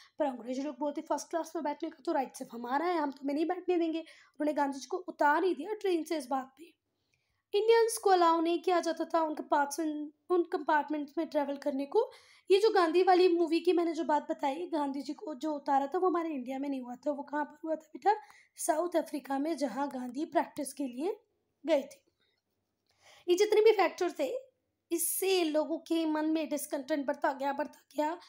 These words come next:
और अपोजिशन जो था ब्रिटिश रूल के लिए वो बहुत ज़्यादा बढ़ गया।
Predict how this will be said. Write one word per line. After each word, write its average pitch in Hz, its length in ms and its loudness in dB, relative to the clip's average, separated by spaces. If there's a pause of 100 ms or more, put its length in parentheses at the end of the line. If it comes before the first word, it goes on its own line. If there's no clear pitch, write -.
(320)
और 294 320 2
अपोजिशन 330 640 -2
जो 285 120 -6
था 285 220 -2
ब्रिटिश 320 420 -6
रूल 285 160 -6
के 277 160 -10
लिए 285 200 -8
वो 339 260 -6 (340)
बहुत 370 260 2
ज़्यादा 320 300 2 (240)
बढ़ 302 160 0
गया। 269 220 -8